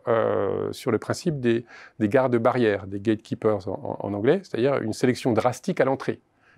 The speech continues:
Et donc on est dedans ou on est dehors. Believe a considéré que l'évolution du marché avec le numérique faisait qu'il y avait plus, euh,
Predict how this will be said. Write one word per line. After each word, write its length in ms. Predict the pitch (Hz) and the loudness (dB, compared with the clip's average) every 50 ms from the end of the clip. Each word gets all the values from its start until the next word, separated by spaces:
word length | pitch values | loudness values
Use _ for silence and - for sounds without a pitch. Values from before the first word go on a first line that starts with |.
| - - - | -20 -10 -2
Et 60 | 92 | 0
donc 200 | 101 117 113 - | 2 2 4 4
on 100 | 127 120 | 4 6
est 200 | 127 127 127 - - _ - | 6 4 4 0 -4 _ -4
dedans 380 | 90 101 98 127 156 214 214 - _ _ _ - _ _ _ _ - | -2 2 4 4 2 2 0 -8 _ _ _ -20 _ _ _ _ 2
ou 80 | 107 | 4
on 60 | 107 | 6
est 200 | 135 156 180 - - - | 6 4 4 2 -4 -2
dehors. 440 | 101 120 143 - 52 50 - - _ _ _ - _ _ _ - _ - | 2 4 4 4 2 0 -4 -8 _ _ _ -20 _ _ _ -18 _ 0
Believe 460 | 98 117 135 170 208 208 185 151 - - _ _ _ _ - | 4 4 6 6 6 6 4 4 2 -2 _ _ _ _ -4
a 80 | 110 101 | -4 0
considéré 640 | - 156 135 - 147 127 127 123 135 170 202 196 | 0 0 0 2 2 4 4 6 6 4 4 2
que 120 | - - 123 | 2 2 2
l'évolution 680 | 131 135 - 120 120 123 120 120 117 - - 135 123 | 4 4 4 2 2 4 2 2 0 -4 -4 -4 -4
du 100 | 113 117 | -2 -2
marché 320 | 104 104 - - - 123 104 | -2 -2 -4 -4 -4 -4 -2
avec 160 | 98 101 - | -2 -4 -4
le 80 | 101 | -4
numérique 340 | 98 98 101 113 143 180 180 | -4 -2 0 0 -2 -2 -2
faisait 320 | - - 127 104 135 165 165 | -2 -2 0 2 2 2 0
qu'il 160 | - - 123 | 2 2 2
y 20 | |
avait 120 | 113 123 123 | 4 4 2
plus, 480 | - - - - 185 175 160 - - - | -2 -4 -4 -2 -2 0 0 -2 -2 -4
euh, 420 | - - 52 52 53 - - - | -4 -4 -4 -4 -4 -6 -6 -8